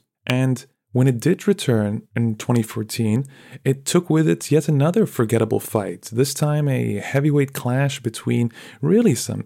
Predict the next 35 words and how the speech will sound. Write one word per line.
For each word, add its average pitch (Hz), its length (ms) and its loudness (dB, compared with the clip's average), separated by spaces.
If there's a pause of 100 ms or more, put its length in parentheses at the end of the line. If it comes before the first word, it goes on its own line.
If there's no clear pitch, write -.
aging 123 440 2
veterans 101 600 -4
in 95 240 -4
Roy 104 220 2
Nelson 135 580 0 (320)
and, 110 420 2
uh, 107 220 0
Antonio 139 460 2
Nogueira. 156 500 2 (540)
Both 185 420 4
of 233 80 2
those 147 240 4
events 117 520 0
took - 340 -4
place 151 400 0
in 139 120 2
these 113 260 0
custom-built 127 1000 0 (100)
open-air 123 460 2
arenas 110 720 2
that 98 300 -6 (220)
also 185 480 2
at 117 80 0
the 113 60 2
time 110 420 0
raised 117 280 2
serious 185 440 2
concerns 139 580 0
about 104 380 -2
the 104 80 0
labor 131 380 2
conditions 101 600 -2
facing 110 460 -2
migrant 135 540 0
workers 101 420 -4